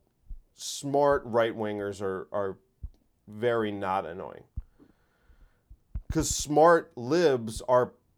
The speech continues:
that's the interesting thing about libs, where that principle kinda gets inverted, where the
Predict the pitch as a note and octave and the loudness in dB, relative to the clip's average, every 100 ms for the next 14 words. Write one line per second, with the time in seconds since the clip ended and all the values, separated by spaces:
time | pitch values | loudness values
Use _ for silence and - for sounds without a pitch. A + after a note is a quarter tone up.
0 | _ _ _ _ _ _ _ _ C3+ C#3+ | _ _ _ _ _ _ _ _ 0 0
1 | C#3+ D3+ D3+ D#3 D3+ C3+ A#2+ B2 A#2+ G#2 | 0 -2 -2 -2 -4 -2 -2 0 0 2
2 | A2 G#2+ B2 C3 G#2 G2+ A2+ G#2+ A#2+ B2+ | 0 2 2 2 0 -2 -2 2 6 6
3 | C#3 - _ _ - C#3+ B2+ C3 G#2+ A2+ | 4 -6 _ _ -6 -4 -4 -4 -4 -2
4 | B2 A2+ A2 - _ B2+ B2+ A2 A2 G2+ | -2 -2 -6 -8 _ -6 -4 -2 -2 -2
5 | G2 F#2+ G2 G#2 G2+ F2 G#2 | -4 -6 -6 -4 -6 -10 -18